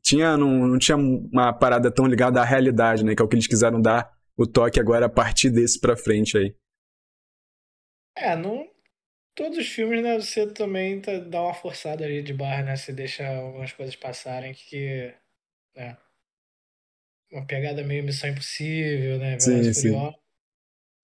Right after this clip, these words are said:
Speaker 2: explosões, o cara sai andando e tal, né, cai ali, se machuca e continua de boa, mas tirando isso, né, segue o jogo.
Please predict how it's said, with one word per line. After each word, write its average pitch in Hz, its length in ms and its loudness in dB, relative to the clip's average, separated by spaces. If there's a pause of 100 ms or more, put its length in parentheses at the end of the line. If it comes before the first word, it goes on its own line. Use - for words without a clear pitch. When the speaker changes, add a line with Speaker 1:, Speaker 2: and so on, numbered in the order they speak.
Speaker 2:
explosões, 143 680 -2
o 135 60 -10
cara 143 240 -4
sai 139 280 -8
andando 135 540 -12
e 127 60 -16
tal, 135 500 -6
né, 123 400 -12
cai 143 440 -4
ali, 135 200 -4
se 143 140 -10
machuca 143 480 -8
e 139 40 -14
continua 139 420 -10
de 135 100 -12
boa, 143 360 -8
mas 156 400 -10 (1000)
tirando 196 360 -2
isso, 208 340 0
né, 202 340 -6
segue 170 260 -12
o 165 80 -8
jogo. 139 260 -8